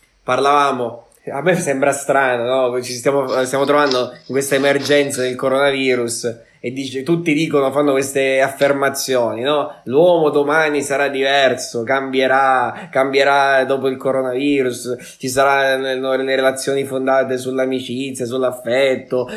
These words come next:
eh, non sulla competizione", eccetera. Io non ci credo,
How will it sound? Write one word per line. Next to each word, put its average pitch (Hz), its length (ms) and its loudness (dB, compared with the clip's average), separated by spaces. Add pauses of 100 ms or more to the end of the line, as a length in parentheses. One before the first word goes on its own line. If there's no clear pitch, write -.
(160)
eh, 127 260 0
non 143 200 2
sulla 139 240 0
competizione", 139 1000 2
eccetera. 127 580 -2 (460)
Io 185 140 4
non 156 160 6
ci 143 160 -2
credo, 135 580 2